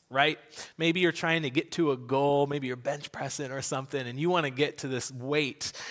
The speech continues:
Um, but in order to get there, you have to lower the weight, and you gotta do a lot of reps. And this idea is that you gotta do something that's,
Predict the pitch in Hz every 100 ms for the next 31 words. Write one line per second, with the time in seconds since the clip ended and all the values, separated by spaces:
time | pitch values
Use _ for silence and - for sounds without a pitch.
0 | - - 151 127 120 123 - _ 160 170
1 | 185 233 190 151 214 247 160 156 190 -
2 | - _ _ 143 175 233 208 208 202 190
3 | 175 165 196 196 175 185 196 175 190 202
4 | 196 196 190 160 165 180 185 147 156 185
5 | 185 - - 160 175 170 151 214 202 156
6 | 151 175 175 196 165 139 190 220 - 180
7 | 170 180 170 165 139